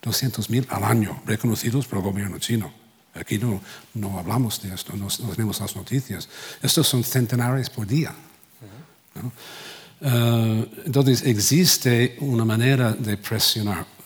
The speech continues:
Entonces, históricamente, la soci-, la, la, la sociedad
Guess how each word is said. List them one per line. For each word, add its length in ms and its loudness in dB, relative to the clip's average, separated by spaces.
Entonces, 460 -2
históricamente, 1040 4
la 120 2
soci-, 420 4
la, 180 -2
la, 180 -2
la 80 0
sociedad 760 4